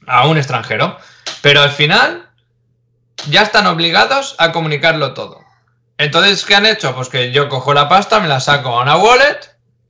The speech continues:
y ya no saben nada más. Sí, ellos saben que yo he comprado cien euros en Bitcoin o lo que sea, pero ya no saben lo que tengo.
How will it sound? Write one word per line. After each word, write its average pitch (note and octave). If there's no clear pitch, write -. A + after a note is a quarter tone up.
y D3+
ya D#3
no C#3+
saben A#2
nada G#2+
más. C3+
Sí, D#3+
ellos C#3
saben D3
que D3
yo C#3
he B2
comprado A#2
cien B2
euros A2+
en A2
Bitcoin A2
o G#2+
lo G#2+
que G#2
sea, -
pero A#2+
ya C3+
no E3+
saben D3+
lo A#2
que G#2
tengo. D#3+